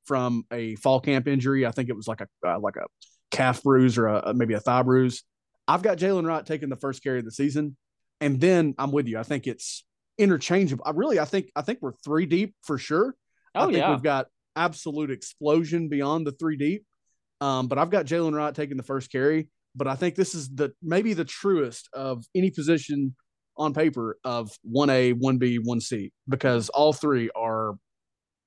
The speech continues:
Speaker 1: really good, really
Speaker 2: Mm-hmm.
Speaker 1: good. Uh, Jabari Small doesn't have that speed that Sampson and Wright have. Um, in fact, I don't know that anyone has the speed that Sampson has, but
Speaker 2: Yeah.
Speaker 1: I'm very excited about this,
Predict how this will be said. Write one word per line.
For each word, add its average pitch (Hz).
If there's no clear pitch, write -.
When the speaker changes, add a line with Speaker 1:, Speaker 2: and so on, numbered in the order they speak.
Speaker 1:
really 151
good, 123
really 123
Speaker 2:
Mm-hmm. 113
Speaker 1:
good. 98
Uh, 110
Jabari 127
Small 165
doesn't 151
have 156
that 151
speed 165
that 143
Sampson 160
and 117
Wright 143
have. 190
Um, 120
in 120
fact, 135
I 127
don't 131
know 131
that 120
anyone 143
has 135
the 117
speed 131
that -
Sampson 175
has, 104
but 117
Speaker 2:
Yeah. 76
Speaker 1:
I'm 127
very 147
excited 110
about 110
this, -